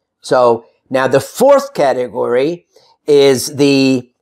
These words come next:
noun category. A lot of nouns have that T E N or T I N or T O N. It doesn't matter. So the vowel can be different, but essentially the idea is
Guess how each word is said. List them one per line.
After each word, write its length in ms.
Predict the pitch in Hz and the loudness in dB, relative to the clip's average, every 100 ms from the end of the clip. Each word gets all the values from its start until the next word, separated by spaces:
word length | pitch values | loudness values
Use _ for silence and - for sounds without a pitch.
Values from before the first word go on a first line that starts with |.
| _ | _
noun 520 | 143 220 247 160 110 | -2 2 2 2 -2
category. 840 | 110 - 127 117 117 113 120 120 | -6 0 2 2 0 0 2 2
A 140 | 135 120 | 0 0
lot 260 | 120 151 | 2 2
of 120 | 180 202 | 0 0
nouns 720 | 190 127 123 143 214 214 - _ _ | -2 -2 -2 0 -2 -4 -10 _ _
have 440 | - 147 160 151 | -4 2 2 2
that 340 | 131 180 - - | 2 0 -2 -6
T 360 | 170 160 147 | -2 2 2
E 40 | 143 | 2
N 340 | 131 135 139 | 2 0 2
or 160 | 123 110 | 2 0
T 300 | - - 170 | 0 0 2
I 160 | 127 | 4
N 320 | 123 131 139 135 | 4 4 2 0
or 180 | 113 | 0
T 440 | 113 - - 170 175 | -2 -4 -4 0 2
O 160 | 143 | 2
N. 420 | 143 135 135 147 147 - - _ _ _ - | 2 2 0 -2 -8 -18 -20 _ _ _ -4
It 160 | 156 | -2
doesn't 260 | 139 180 160 | 0 2 2
matter. 360 | 165 147 110 - | 0 0 0 -2
So 200 | - 170 | -2 2
the 120 | 139 | 2
vowel 420 | 117 175 185 180 | 2 2 2 2
can 440 | 175 156 147 147 143 _ _ _ _ 131 | 0 0 0 -4 -10 _ _ _ _ -4
be 140 | 160 | -2
different, 580 | 98 196 - 131 110 - _ _ _ | 0 0 0 -4 -4 -12 _ _ _
but 360 | 151 135 127 - - | -2 -2 -2 -8 -6
essentially 640 | 156 - 202 220 190 156 | -4 0 0 2 2 2
the 160 | 139 151 | 2 2
idea 500 | 143 139 135 220 151 | 4 2 2 2 2
is 520 | 160 156 127 147 - | 4 2 2 -2 -8